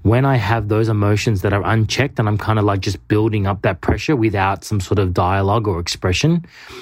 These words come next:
it quickly turns to anger. Um, and all it takes is someone to trigger me the wrong way for me to explode. And I really feel like journaling has allowed me not to get to those kind of stages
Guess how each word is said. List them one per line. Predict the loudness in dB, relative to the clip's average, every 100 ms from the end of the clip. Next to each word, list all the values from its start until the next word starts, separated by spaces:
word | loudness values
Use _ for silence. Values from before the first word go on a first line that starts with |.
| -14 -4
it | -4 -2 -2
quickly | -2 -2 -2 -2
turns | -2 -2 -2 -2
to | -4 -2
anger. | 0 0 0 -2 -8 _ -20 -20 -10
Um, | -2 0 0 0
and | 0
all | 2 0
it |
takes | -2 -4 -2
is | -2
someone | 0 0
to |
trigger | 0 0 2
me | 2
the | 2
wrong | 2 2
way | 2 0
for | 0
me | 0 2
to | 0
explode. | -2 -2 0 0 -4 -8 _ _ _ -10 -2
And | 0
I |
really | 0 0 0
feel | 0 0
like | -2
journaling | -2 0 2 2 2 2 0 -6 _ _ -20 -20 -6
has | -2 0 0
allowed | 0 2 2 0 2
me | 2 4
not | 4 2 0
to | -2
get | -2 -2 -4
to | -4
those | -2 -2
kind | -4 -2 0 0
of |
stages | -2 0 0 2 2 0 0 -4